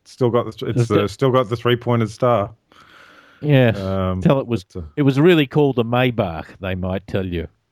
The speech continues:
Speaker 1: <laughs> The one they've, the one they've deno-, <laughs> the,
Speaker 2: Yes.
Speaker 1: the black sheep, the black sheep of the, uh, <laughs> the Mercedes family. <laughs>
Speaker 2: Oh, he was the, he, he was the engineer who worked with, uh, Daimler,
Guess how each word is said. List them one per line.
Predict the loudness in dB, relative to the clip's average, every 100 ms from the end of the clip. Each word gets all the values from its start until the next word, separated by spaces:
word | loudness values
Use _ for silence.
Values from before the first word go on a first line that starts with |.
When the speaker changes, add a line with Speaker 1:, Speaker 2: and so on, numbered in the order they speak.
| _ -16
Speaker 1:
<laughs> | -16 -18 -20 -16 -8 -6 -4 -6 -4 -6 -6 -8 -8 _ -14 -14 _ -20 -20 _ -20 _ _ _ _ _ _ -10
The | -6
one | -4 -2
they've, | -2 -6 -20 -20 _ _
the | -8
one | -8 -4 -4
they've | -2 -4 -6
deno-, | -8 -6 -6 -8 -20 -20 -20 -14 -8
<laughs> | -8 -8 -6
the, | -6 -6 -10
Speaker 2:
Yes. | -4
Speaker 1:
the | -4
black | -2 -4
sheep, | -2 -2 0
the | -2
black | -2 -2 -4
sheep | -4 -4 -4
of | -8
the, | -6 -6 -6
uh, | -10 _ _ _ _ -16 -14 -6 -6
<laughs> | -6
the | -6
Mercedes | -6 -4 -4 -4 -4 -6
family. | -4 -4 -4 -8 -10
<laughs> | _ _ _ -20 -20 _ _ _ -8 -8 _ -12 -6
Speaker 2:
Oh, | 0 2
he | 2
was | 2 0
the, | 0
he, | -2 -2
he | 0 2
was | 2 0
the | -2
engineer | -2 -2 0 0
who | 2
worked | 0 0 -2
with, | -2 -2 -2
uh, | 0 0 -2 -2
Daimler, | 0 2 0